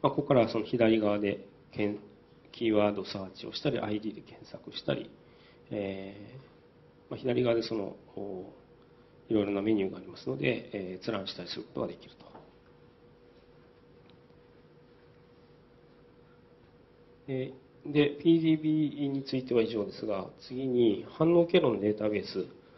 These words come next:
を紹介したいと思います。これは、あの、まあ、有名なのは、えー、二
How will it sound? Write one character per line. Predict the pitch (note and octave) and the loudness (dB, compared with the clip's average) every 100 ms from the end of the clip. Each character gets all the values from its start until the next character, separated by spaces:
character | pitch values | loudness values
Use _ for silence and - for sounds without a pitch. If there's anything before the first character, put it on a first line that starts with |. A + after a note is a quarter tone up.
| - - | -20 0
を | D#3+ - | 4 4
紹 | - G#2 | 2 -4
介 | G2 | -6
し | |
た | - | -8
い | - | -8
と | |
思 | - | -8
い | |
ま | - | -12
す。 | - | 2
こ | D3+ | 4
れ | |
は、 | D#3 D#3 | 6 6
あ | |
の、 | D3+ D3+ D3 D3 D#3 D#3 - - - | 6 6 6 6 6 4 -2 -16 2
ま | D3+ | 6
あ、 | A#2 | 6
有 | B2 | 4
名 | C3+ C3+ | 2 4
な | B2+ B2+ | 6 6
の | A#2+ G#2 | 6 2
は、 | F#2+ F#2 F2 - - - - - - - | 2 0 -2 -8 -20 -20 -20 -20 -20 -2
え | A2 G2+ G2+ G2 G#2+ A#2+ A2+ A#2 | 2 2 2 -2 -6 -10 -12 -14
ー、 | - | -10
二 | - - | -4 -4